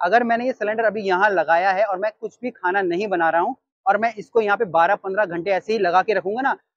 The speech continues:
तो minimum मैं बोलूँ डेढ़ से दो किलो हमारी गैस free ही चली जाएगी, ठीक है, जिसका कि कोई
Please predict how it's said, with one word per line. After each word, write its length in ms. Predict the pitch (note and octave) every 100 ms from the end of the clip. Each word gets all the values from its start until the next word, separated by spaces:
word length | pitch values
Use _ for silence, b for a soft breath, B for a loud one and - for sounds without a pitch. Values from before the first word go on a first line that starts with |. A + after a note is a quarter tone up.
| _ -
तो 220 | B3+ A#3 E3
minimum 400 | F3+ A3 B3 A#3+
मैं 140 | A3+
बोलूँ 200 | G3 B3
डेढ़ 200 | F3+ G3 G3
से 220 | A3+ A#3+ A#3+
दो 180 | D3+ G3+
किलो 200 | G#3+ G#3
हमारी 220 | F#3+ F#3
गैस 240 | F3 G#3+ -
free 220 | - F#3+
ही 120 | F#3
चली 240 | A3 E3+ D3+
जाएगी, 300 | C#3 C3+ C3
ठीक 380 | _ _ G#3+ A#3
है, 60 |
जिसका 260 | F3 F3+ G#3
कि 120 | G#3
कोई 240 | G#3+ B3+